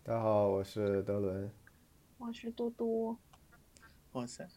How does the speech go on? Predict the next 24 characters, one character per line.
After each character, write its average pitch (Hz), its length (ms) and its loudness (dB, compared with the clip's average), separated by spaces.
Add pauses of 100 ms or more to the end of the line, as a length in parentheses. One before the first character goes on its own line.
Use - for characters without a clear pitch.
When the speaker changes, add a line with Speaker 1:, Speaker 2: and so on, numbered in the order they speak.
(120)
Speaker 3:
现 - 220 -2
在 127 160 6
都 143 160 6
是 156 220 6
俩 120 160 2
字 - 100 -2
儿 131 160 4
的 - 80 -8
了， - 160 -12 (320)
<laughs> - 320 0
我 170 100 12
感 165 160 8
觉 156 80 6 (140)
我 185 140 6
有 220 80 12
点 175 100 10
吃 - 160 -6
亏 208 300 0
啊。 247 60 -6 (360)
Speaker 1:
<laughs> - 800 -10
你 123 240 0
吃 208 240 6
什 117 180 2
么 - 20 -2